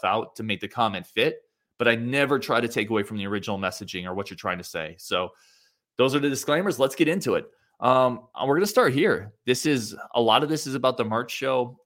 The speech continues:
um, where I, again, I said, listen, I'll start here before I get into the comments. I don't think the blame is ever a hundred percent on one side or the other. Both Graham Mertz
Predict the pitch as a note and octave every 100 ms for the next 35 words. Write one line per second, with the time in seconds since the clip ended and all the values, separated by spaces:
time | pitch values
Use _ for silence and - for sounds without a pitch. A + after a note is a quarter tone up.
0 | - A2 G#2 G2+ G2+ F#2+ G2+ A2 G#2+ -
1 | A2 C3 B2 G2 B2 - G#3 F#3 E3 -
2 | _ _ _ _ - E3+ C#3+ - _ _
3 | _ _ - D3+ - A#3 D3+ C#3+ G2 A2+
4 | A2+ C3 B2+ A#2+ A2+ G#2 G2 F2 D#2 -
5 | - D3 G3 F3+ F#3+ D3 - - B2+ C3+
6 | C3 B2 A2 - B2 A#2+ G#2 A#2+ A2+ G2+
7 | - G2 F#2 G2+ F#2+ F2+ E2+ E2+ D#2 -
8 | - _ - B2+ - A2 A#2 C3+ B2 A#2+
9 | A#2+